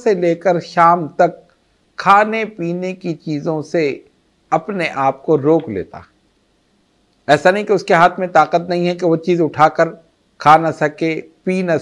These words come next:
سکے، کھا سکتا ہے، پی سکتا ہے، لیکن نہیں کھاتا پیتا۔ کیوں؟ اللہ کی رضا نہیں۔ پورا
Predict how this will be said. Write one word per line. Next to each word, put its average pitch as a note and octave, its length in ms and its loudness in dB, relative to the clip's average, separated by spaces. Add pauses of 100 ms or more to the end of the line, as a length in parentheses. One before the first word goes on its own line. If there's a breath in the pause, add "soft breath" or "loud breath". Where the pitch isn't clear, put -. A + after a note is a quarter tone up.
سکے، C#3 300 -6 (500)
کھا C3+ 220 4
سکتا C3+ 500 0
ہے، C#3+ 160 -6
پی C3 280 -6
سکتا C#3+ 500 -2
ہے، C#3+ 160 -10
لیکن F3 440 -2 (640)
نہیں F3 600 -2
کھاتا F3+ 420 2
پیتا۔ F3+ 400 -2
کیوں؟ A#3 380 -6 (300)
اللہ C3+ 420 -2
کی D3 160 -6
رضا B2 280 -2
نہیں۔ D#3+ 180 -14 (1400)
پورا E4 400 6